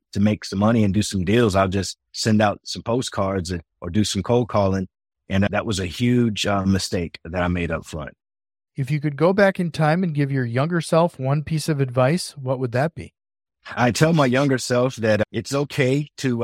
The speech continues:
Speaker 1: it's okay to fail at things. I was, I was a star athlete. I was somewhat of a perfectionist, so to speak. And I was really hard on myself. And I think as A-type personalities, we can be like that at times, but there's no need to beat yourself up, guys.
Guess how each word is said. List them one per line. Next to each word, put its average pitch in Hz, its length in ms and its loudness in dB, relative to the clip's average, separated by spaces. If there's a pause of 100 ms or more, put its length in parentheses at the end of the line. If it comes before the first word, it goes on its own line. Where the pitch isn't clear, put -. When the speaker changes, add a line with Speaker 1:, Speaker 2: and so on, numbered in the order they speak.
Speaker 1:
it's 110 160 -10
okay 135 400 0
to 110 160 -10
fail 127 340 0
at 98 140 -4
things. 92 300 -6
I 107 100 0
was, 107 220 0
I 104 100 -10
was 110 220 0
a 95 260 -10
star 123 320 -2
athlete. 117 560 -2
I 104 120 2
was 92 120 -8
somewhat 110 300 -4
of 95 100 -6
a 95 60 -18
perfectionist, 117 720 -8
so 113 120 -2
to 107 80 -2
speak. 123 380 -2 (480)
And 101 100 -2
I 117 60 4
was 117 160 0
really 135 180 2
hard 139 260 2
on 120 60 0
myself. 101 560 -4
And 98 260 -8
I 87 100 -10
think 127 260 -4 (140)
as 107 300 0
A-type 127 460 0
personalities, 117 720 0
we 117 100 2
can 110 180 -4
be 104 180 -2
like 117 220 -2
that 117 160 -2
at 104 120 -6
times, 131 400 -4
but 104 200 -4 (200)
there's 117 240 0
no 131 140 2
need 123 400 -2
to 110 100 -2
beat 107 260 -2
yourself 107 400 -6
up, 101 160 -4
guys. 85 440 -8